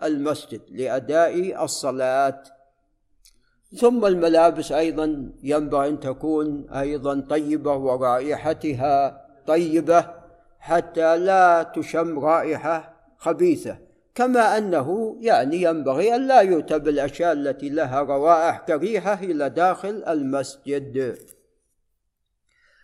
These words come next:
قال عن أنس بن مالك رضي الله عنه قال: "قال رسول الله صلى الله عليه وسلم:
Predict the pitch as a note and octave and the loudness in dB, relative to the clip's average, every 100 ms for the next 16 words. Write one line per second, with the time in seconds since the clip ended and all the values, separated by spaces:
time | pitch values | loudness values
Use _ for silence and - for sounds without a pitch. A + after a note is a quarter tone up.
0 | _ - - - E3 G3 G3 F#3 F#3 F#3 | _ -20 -20 -2 2 2 2 0 0 0
1 | F#3 E3+ - E3 E3+ C#3 F#3 F#3 E3+ E3+ | -2 -4 -4 0 0 0 0 0 0 -4
2 | - - _ - D#3 C#3+ C#3 C#3 E3 F3+ | -10 -14 _ -8 -4 -4 -2 -2 0 0
3 | F#3 F#3 D3+ E3 D3+ D3+ C#3+ D3+ D3 B2 | -2 -4 -4 -2 -2 -2 -2 -2 -4 -2
4 | C#3 F3 E3 E3+ - D#3 D3+ D3 C3 F3+ | -2 -2 -2 -6 -6 -6 -4 -6 -4 -4
5 | F3+ F3 D#3+ D3 F3+ F3 D#3 D3+ D#3+ B2+ | -2 -2 -2 -4 -6 -4 -4 -2 -2 -2
6 | D3 C#3 F3 F3 D3 C#3+ E3 D3+ C#3 C#3 | -8 -6 -4 -2 -4 -2 -2 0 2 2
7 | C#3 F3 C#3 E3 E3+ D#3 E3+ D#3+ A#2+ | 0 -4 -4 -2 -2 -2 -2 -4 -4